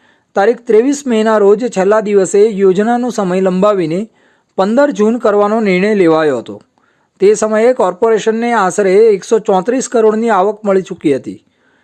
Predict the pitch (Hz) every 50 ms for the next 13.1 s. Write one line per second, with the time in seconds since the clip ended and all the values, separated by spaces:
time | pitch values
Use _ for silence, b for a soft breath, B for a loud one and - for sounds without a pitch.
0 | _ _ _ - 165 165 185 208 220 214 254 269 277 277 285 285 254 208 202 190
1 | - 240 240 220 214 196 175 190 196 208 220 220 196 180 180 170 190 196 247 190
2 | 185 185 185 220 247 202 - - 214 208 208 196 - 202 180 170 190 226 247 b
3 | b b b b b b b 180 175 175 226 247 240 - - 180 185 185 240 277
4 | 262 - - 247 220 214 214 233 240 208 180 175 185 196 202 180 160 147 175 175
5 | - - 127 107 - _ _ _ _ _ _ _ _ _ _ - 147 147 147 147
6 | - 214 208 233 233 214 208 196 - - 220 226 226 226 220 196 202 196 - -
7 | 226 226 240 247 220 - 226 214 214 240 240 233 - - 233 214 208 214 214 226
8 | 226 214 202 165 185 196 208 214 202 170 185 175 185 190 185 196 214 202 180 175
9 | - 196 185 - 185 190 214 247 - B B B B B B B B B - 180
10 | 220 254 254 233 226 220 202 220 226 233 226 226 240 254 254 240 208 175 180 185
11 | 208 233 226 - 233 214 208 202 - 214 202 - 226 220 240 233 202 165 175 202
12 | 214 196 202 202 185 190 190 208 208 175 175 156 165 165 170 175 175 156 143 156
13 | 175 214